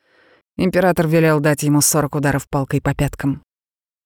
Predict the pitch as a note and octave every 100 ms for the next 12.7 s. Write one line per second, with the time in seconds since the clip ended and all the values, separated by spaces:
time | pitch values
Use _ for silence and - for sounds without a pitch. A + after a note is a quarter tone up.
0 | _ _ _ _ _ _ _ _ _ _
1 | - A3 A#3 A3 G#3 G3+ F#3 - E3+ E3+
2 | F3 D#3+ D3+ D3 C#3+ C#3 D#3 - _ _
3 | G#3 G#3+ E3+ E3 - - G3 G3+ G3 F3+
4 | F3+ F3 F#3 F3+ F3+ E3+ E3 F#3 F3 -
5 | F3 - - F3 G3 F3+ D3+ D3 D3+ E3+
6 | D3+ C#3+ D3+ C#3+ E3+ D#3 D3+ D3 D3+ D#3
7 | E3+ - D#3 D3+ D3+ D3+ D#3+ D#3+ E3 C#3
8 | C3 - _ _ _ _ _ _ _ _
9 | _ - C#3+ C#3 - C#3 C#3 C3+ C3+ -
10 | C#3 C3+ C#3+ C3+ C#3+ D3 - - C#3 -
11 | F3 C#3+ D3 C#3 C#3+ - D#3 D#3 C#3+ C3+
12 | - D3 C3+ - D3 C#3+